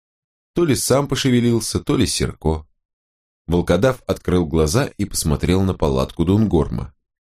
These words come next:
Его отделяло от неё полтора десятка шагов. Недрёманный инстинкт телохранителя заставил обижать глазами мягкие холмики там и сям возле палатки. Это спали воины-велиморцы,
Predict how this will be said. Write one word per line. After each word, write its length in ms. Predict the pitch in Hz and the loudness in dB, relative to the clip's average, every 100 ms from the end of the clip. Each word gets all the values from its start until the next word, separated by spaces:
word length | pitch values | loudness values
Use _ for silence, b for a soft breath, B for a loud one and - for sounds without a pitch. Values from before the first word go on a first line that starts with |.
| _ - | _ -4
Его 260 | 71 92 | 0 2
отделяло 520 | 104 85 85 104 107 | 2 2 2 4 2
от 120 | 95 92 | 0 0
неё 240 | 92 110 | 0 0
полтора 440 | - 87 76 87 | 0 -2 0 2
десятка 540 | 101 92 - 87 87 95 | 2 0 0 -2 -2 -4
шагов. 520 | - 120 92 - - _ _ _ _ _ _ _ _ - | -2 0 0 -4 -8 _ _ _ _ _ _ _ _ -2
Недрёманный 880 | 73 73 71 80 98 95 92 90 - | 0 2 2 4 4 2 0 -2 -2
инстинкт 680 | 85 82 - - 123 98 - | -2 -2 -4 0 -2 -2 -2
телохранителя 1040 | 90 85 - 78 80 127 - 64 - - _ _ _ | 2 2 2 0 0 0 -2 -4 -4 -8 _ _ _
заставил 600 | 160 196 - 156 143 135 - | 0 0 4 4 4 2 0
обижать 480 | 95 98 98 98 | 2 2 2 0
глазами 560 | 87 85 82 117 123 117 | 0 2 2 2 2 2
мягкие 460 | 98 104 - 92 78 | 2 2 -2 -4 -2
холмики 560 | - 117 120 113 - | 0 2 2 -2 -6
там 400 | - - 95 95 - | -4 0 0 0 -4
и 80 | |
сям 400 | 82 - 82 85 | -6 0 0 2
возле 300 | 76 80 - | 2 0 0
палатки. 600 | - 85 71 - - - _ _ _ _ _ _ _ | 0 0 0 -6 -14 -20 _ _ _ _ _ _ _
Это 200 | 160 131 | -2 -2
спали 380 | - - 123 117 | -2 0 2 2
воины-велиморцы, 1200 | 87 101 98 95 90 98 110 113 76 - - - | 2 2 2 0 0 0 2 0 -2 -4 -12 -12